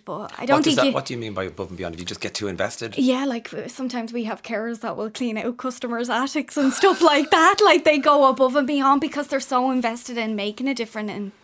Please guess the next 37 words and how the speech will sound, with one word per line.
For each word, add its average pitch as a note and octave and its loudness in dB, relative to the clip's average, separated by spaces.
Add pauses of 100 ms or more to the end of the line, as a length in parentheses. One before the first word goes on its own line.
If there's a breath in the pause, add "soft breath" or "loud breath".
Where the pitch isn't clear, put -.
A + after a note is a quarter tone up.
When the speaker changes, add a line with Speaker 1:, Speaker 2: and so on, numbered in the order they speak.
Speaker 1:
a - -10
difference G#3 -10
in G#3+ -6
people's G3+ -12
lives. G#3 -6 (400 loud breath)
Like, A3+ -4
we're A#3+ 0
there A#3+ -2
for A#3+ -6
a A3 -6
reason. A3 -6
The A#3 -6
H B3 -6
S C#4+ -6
E B3 -4
are A3 -2
quite G#3+ -6
strict - -6 (420 loud breath)
on A3 -2
what G#3 -6
type G#3+ -8
of G#3 -8
care G3+ -8
we G3+ -8
provide. G3 -8
Like, G3 -12
if G#3 -18
they A3 -4
find G#3+ -6
out G3 -8
that G3+ -10
you're G#3 -8 (260 loud breath)
going G#3+ -4
off G#3 -4
that G3 -10
tangent, G#3 -8
um, G3 -10